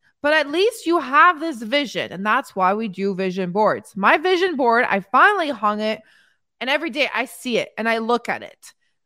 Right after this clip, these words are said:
Looking at your vision, knowing what your long-term goal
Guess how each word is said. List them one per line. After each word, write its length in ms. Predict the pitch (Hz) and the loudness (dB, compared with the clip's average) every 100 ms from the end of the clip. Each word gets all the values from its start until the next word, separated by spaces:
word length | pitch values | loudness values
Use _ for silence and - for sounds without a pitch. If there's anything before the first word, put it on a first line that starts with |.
| _ | _
Looking 460 | 175 185 311 349 403 | -14 -2 -2 0 0
at 120 | 403 | 0
your 140 | 403 330 | -2 -2
vision, 600 | 302 294 247 269 262 202 | -2 -4 -4 -4 -4 -6
knowing 640 | 202 254 302 403 427 302 | 0 2 4 2 0 -4
what 260 | 262 330 311 | 2 4 4
your 180 | 359 349 | -2 -2
long-term 680 | 277 302 339 - 330 320 233 | 2 0 0 -6 -6 -6 -6
goal 280 | 285 262 | -6 -4